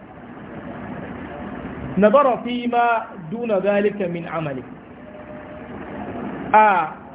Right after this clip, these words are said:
fa in jazat lahu, in aka yi masa wato ainihin, eh, fasin ya wuce, an fahimci na fa in jazat lahu. In aka yi, sallarsa ta yi fasin,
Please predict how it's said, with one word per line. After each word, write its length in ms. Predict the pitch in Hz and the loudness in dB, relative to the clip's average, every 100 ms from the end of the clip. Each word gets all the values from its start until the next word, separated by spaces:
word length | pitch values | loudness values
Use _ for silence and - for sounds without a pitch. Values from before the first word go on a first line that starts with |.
| - - 254 - | -18 -14 -14 -2
fa 60 | 247 | 0
in 280 | 269 349 320 | 0 -2 4
jazat 360 | 349 330 330 320 | 4 6 4 2
lahu, 260 | 220 151 135 - - - - - - - - - - 262 | 0 0 -8 -16 -20 -20 -20 -20 -20 -20 -20 -18 -6 0
in 180 | 311 330 330 | 2 2 2
aka 260 | 370 330 | 6 6
yi 120 | 269 | 6
masa 460 | 226 247 247 190 - - - - - - - - - - | 4 2 2 0 -2 -10 -18 -20 -20 -20 -20 -20 -20 -6
wato 420 | 190 196 185 185 185 | 4 6 6 4 2
ainihin, 680 | 214 220 220 226 220 220 220 - - 175 190 - | 2 2 2 0 -2 -6 -10 -16 -16 -14 -12 -4
eh, 500 | 196 180 170 160 151 - - - - - - - | 2 4 4 2 0 -6 -14 -16 -16 -16 -8 4
fasin 500 | 240 247 240 185 - - - - - - - - 185 | 8 8 4 -6 -8 -16 -20 -20 -20 -20 -20 -12 4
ya 100 | 254 | 6
wuce, 400 | 262 277 247 170 - - - - | 8 6 4 0 -4 -10 -12 -6
an 120 | 208 | -2
fahimci 300 | 214 202 233 | 0 -2 -2
na 80 | 233 | -2
fa 80 | - | -2
in 240 | 233 208 | 0 4
jazat 360 | 202 226 220 208 | 6 6 6 0
lahu. 240 | 185 127 - - - - 113 - - - - - - - - - | -2 -4 -8 -16 -18 -18 -18 -18 -18 -18 -18 -16 -14 -14 -14 2
In 80 | 269 320 | 4 6
aka 240 | 349 330 | 6 8
yi, 100 | 240 - | 6 6
sallarsa 280 | 370 359 220 | 4 4 0
ta 60 | 247 | 0
yi 120 | 247 | 2
fasin, 460 | 254 269 262 202 | 4 4 4 -2